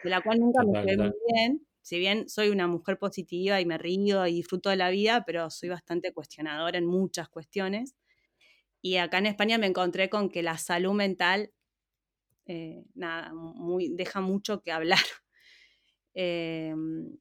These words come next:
Speaker 1: y me encontré con muchísimas terapias alternativas, que en un momento agarré y dije, "Bueno, qué sé yo,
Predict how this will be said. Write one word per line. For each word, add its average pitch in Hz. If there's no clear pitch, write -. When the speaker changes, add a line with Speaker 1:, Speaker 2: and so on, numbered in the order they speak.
Speaker 1:
y 202
me 190
encontré 180
con 233
muchísimas 208
terapias 196
alternativas, 175
que 185
en 214
un 240
momento 240
agarré 220
y 220
dije, 220
"Bueno, 226
qué 214
sé 202
yo, -